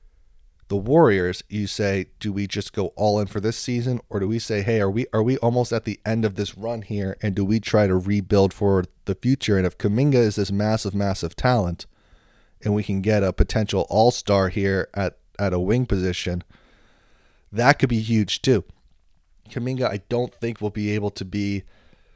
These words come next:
a thirty-five minute a night guy next year for the Warriors, but two years from now, three years from now, he has the type of talent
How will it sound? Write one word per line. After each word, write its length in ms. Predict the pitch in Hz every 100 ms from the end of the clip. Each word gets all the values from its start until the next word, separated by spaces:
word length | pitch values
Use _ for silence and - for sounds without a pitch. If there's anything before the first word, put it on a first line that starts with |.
| _ _ _
a 80 | 104
thirty-five 920 | - - 113 113 107 - 107 104 101
minute 300 | 104 104 98
a 60 | 92
night 420 | 98 104 113 -
guy 460 | 113 120 123 135 -
next 320 | 104 110 110 -
year 120 | 107
for 120 | 104
the 140 | 98
Warriors, 580 | 95 107 120 135 151 - - _ - -
but 240 | 113 - -
two 200 | - 123
years 340 | 120 135 131
from 180 | - 127
now, 220 | 131 139
three 300 | - 107 113
years 180 | 127 131
from 180 | 135 127
now, 240 | 131 127
he 200 | 120 131
has 200 | 131 123
the 80 | 113
type 240 | - 110
of 100 | 95
talent 560 | - - 123 110 95